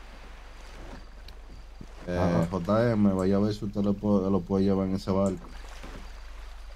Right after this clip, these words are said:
Speaker 2: No, si ellos quieren, yo ya de aquí en un barco de eso yo llego.
Speaker 1: Ah, usted no se puede en un barco de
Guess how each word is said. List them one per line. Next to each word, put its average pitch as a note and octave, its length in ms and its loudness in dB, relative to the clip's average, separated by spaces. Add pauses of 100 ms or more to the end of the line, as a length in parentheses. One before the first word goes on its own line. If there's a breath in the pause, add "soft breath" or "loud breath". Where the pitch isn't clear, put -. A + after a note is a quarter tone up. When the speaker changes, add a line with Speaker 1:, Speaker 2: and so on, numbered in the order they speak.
(120)
Speaker 2:
No, C3 180 10
si B2+ 120 10
ellos A#2 240 12
quieren, B2 380 12
yo A#2 500 12 (600)
ya F#2+ 200 4
de A2 120 10
aquí G#2+ 220 8
en G#2 100 8
un G#2+ 140 6
barco G#2 340 8
de G#2 100 10
eso G#2 160 4
yo G2+ 160 6
llego. A#2 400 6 (1200)
Speaker 1:
Ah, G#2 100 4
usted F#2+ 160 4
no G2+ 200 8
se G2 60 2
puede G2 220 6
en G2 60 6
un F#2+ 120 4
barco F#2 360 2
de D#2+ 280 2